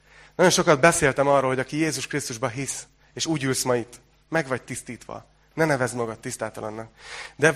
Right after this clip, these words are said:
észrevettem egy dolgot az életben. Gyakorlatilag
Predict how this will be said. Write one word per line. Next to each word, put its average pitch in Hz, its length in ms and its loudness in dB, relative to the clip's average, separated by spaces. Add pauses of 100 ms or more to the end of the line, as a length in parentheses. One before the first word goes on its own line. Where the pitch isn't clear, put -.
(100)
észrevettem 147 540 2
egy 135 120 0
dolgot 127 500 2 (920)
az 127 140 -2
életben. 110 600 2 (1200)
Gyakorlatilag 160 720 4